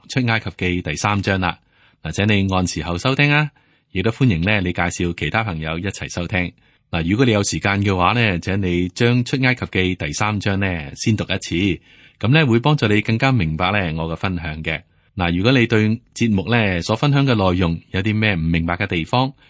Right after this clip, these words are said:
你可以寫信嚟嘅喎，我好樂意呢為你再講詳細一啲。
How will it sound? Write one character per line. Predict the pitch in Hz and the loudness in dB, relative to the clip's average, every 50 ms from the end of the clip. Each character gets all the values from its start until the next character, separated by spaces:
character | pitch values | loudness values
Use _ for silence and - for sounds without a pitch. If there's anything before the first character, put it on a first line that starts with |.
| - - _ _ _ - | -20 -20 _ _ _ -6
你 | 95 90 | -4 0
可 | 90 107 | 2 2
以 | 110 101 | 2 2
寫 | 95 - 87 85 | 2 0 0 0
信 | 87 - 95 85 | 0 0 0 -2
嚟 | 71 - | -2 -6
嘅 | - 80 | -6 -4
喎， | 85 80 78 - - _ _ _ _ _ _ _ | -4 -4 -4 -6 -12 _ _ _ _ _ _ _
我 | - 90 92 92 | -4 -2 0 0
好 | 101 107 | 0 0
樂 | 117 110 85 - | 0 0 0 -2
意 | 92 92 | -2 -2
呢 | 92 104 98 90 | -2 0 -2 -2
為 | 85 82 | -2 -4
你 | 80 82 82 | -4 -6 -4
再 | - - 85 | -4 -2 -4
講 | 85 85 - 76 80 101 | -2 -4 -4 -4 -4 -2
詳 | 107 - 85 71 | -2 -2 -4 -4
細 | - 90 | -4 -4
一 | 87 95 | -4 -4
啲。 | 101 - 131 143 147 | 0 0 0 0 -2